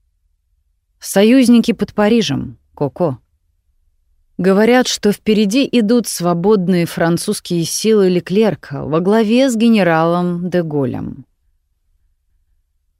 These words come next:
В июле тысяча девятьсот сорок второго года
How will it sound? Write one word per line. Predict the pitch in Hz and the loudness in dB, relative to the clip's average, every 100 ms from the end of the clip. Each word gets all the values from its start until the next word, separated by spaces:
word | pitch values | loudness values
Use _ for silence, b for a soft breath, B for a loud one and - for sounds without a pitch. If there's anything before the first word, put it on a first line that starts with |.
| - | -6
В | 180 | 0
июле | 247 302 294 | 4 4 4
тысяча | - 269 240 - | 2 0 0 0
девятьсот | 202 208 - 262 240 | 0 0 0 -2 0
сорок | 226 202 | 0 -2
второго | - 190 190 165 | -2 0 0 0
года | 160 214 254 139 | 0 0 2 0